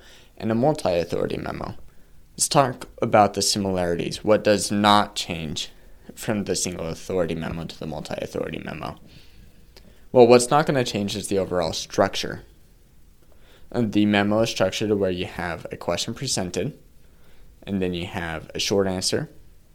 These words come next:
and the facts, and then the discussion section. And let's talk about the discussion section more thoroughly. The discussion, you're gonna have a global rule, meaning what's the rule of law,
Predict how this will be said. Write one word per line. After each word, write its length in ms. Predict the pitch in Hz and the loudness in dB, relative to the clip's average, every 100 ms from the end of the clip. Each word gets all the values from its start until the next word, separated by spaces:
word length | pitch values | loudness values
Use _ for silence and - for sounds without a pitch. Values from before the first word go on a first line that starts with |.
| - - - - - | -20 -20 -20 -20 -10
and 120 | 101 | -6
the 40 | |
facts, 600 | 95 101 87 113 - - - - - | -2 0 0 -2 -6 -8 -10 -16 -8
and 160 | 101 101 | -2 0
then 120 | 101 | 0
the 100 | 95 | -2
discussion 560 | 87 - - 131 101 | -2 0 2 2 0
section. 320 | - 82 - 90 | -4 -6 -6 -6
And 100 | 92 | 0
let's 220 | 113 - | 0 0
talk 140 | 117 | -4
about 200 | - 113 | -2 -2
the 80 | 104 | -2
discussion 800 | - - - - - - 92 92 | -4 -4 -4 -4 -4 -6 -6 -6
section 480 | - - 85 - 90 | -4 -2 -2 -4 -6
more 180 | - | -8
thoroughly. 540 | - - 101 - - 107 - - - - - - - - - - - - - | -6 -2 -2 -2 -6 -10 -18 -20 -20 -20 -18 -18 -18 -20 -20 -20 -20 -20 -4
The 120 | 110 | -2
discussion, 760 | 104 101 127 127 101 95 101 - | 0 2 2 2 0 -4 -6 0
you're 120 | 117 | 2
gonna 160 | 107 98 | 2 0
have 240 | 98 98 | -4 -4
a 60 | 92 | -2
global 400 | - 92 104 131 | 2 2 2 2
rule, 340 | 104 95 123 | 2 0 -2
meaning 260 | 113 90 85 | -2 -4 -4
what's 320 | 90 90 92 - | -2 0 0 0
the 140 | 113 | 0
rule 240 | 107 104 | 2 4
of 140 | 120 - | 2 0
law, 240 | 92 117 | -2 -4